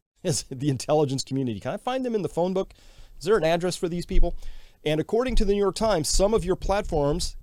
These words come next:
have also confirmed that our elections are being targeted by Russia and other foreign adversaries. And of course, we found out later that really that was not the case, or it was very, very, very much overblown.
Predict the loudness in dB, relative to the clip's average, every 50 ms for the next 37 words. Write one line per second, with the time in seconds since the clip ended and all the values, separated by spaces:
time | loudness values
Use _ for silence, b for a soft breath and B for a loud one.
0 | -4 -2 -2 0 2 4 4 4 4 2 0 -2 -4 0 2 2 2 2 2 2
1 | 0 0 0 0 0 0 0 -2 -2 -2 -2 -2 2 2 2 2 2 0 -2 -4
2 | -4 -2 -2 -4 -4 -6 -2 0 2 2 2 0 -2 -4 -4 -4 -6 -6 -6 -6
3 | -8 -10 -10 -6 -4 -2 -2 -2 -2 -2 -2 -2 -2 -2 -4 -6 -6 -6 -2 -2
4 | -2 -2 -2 -6 -4 -2 -2 0 -2 -2 -4 -4 -2 -2 -2 0 0 -2 0 0
5 | 0 0 0 0 0 -2 B B B B B B B -4 -4 -4 -4 0 2 2
6 | 2 2 0 -2 -6 -6 -2 -2 -2 0 0 0 -2 -2 -4 -4 -4 -2 -2 -4
7 | -4 -4 -6 -6 -8 _ _ _ _ _ -10 -8 -6 -6 -4 -6 -8 -8 -12 -14
8 | -10 -8 -8 -8 -8 -10 -14 -20 -10 -6 -6 -6 -6 -6 -10 -10 -12 -14 -16 -20
9 | -20 -20 -20 _ _ -20 -16 -12 -10 -10 -12 -12 -18 -10 -6 -4 -4 -2 -4 -4
10 | -6 -4 -2 -2 -2 -2 -4 -6 -8 -8 -8 -10 -12 -8 -2 0 2 2 4 4
11 | 2 2 2 2 0 0 0 -2 -2 -2 -2 -2 -4 -4 -4 -4 -4 -4 -2 4
12 | 6 6 6 6 4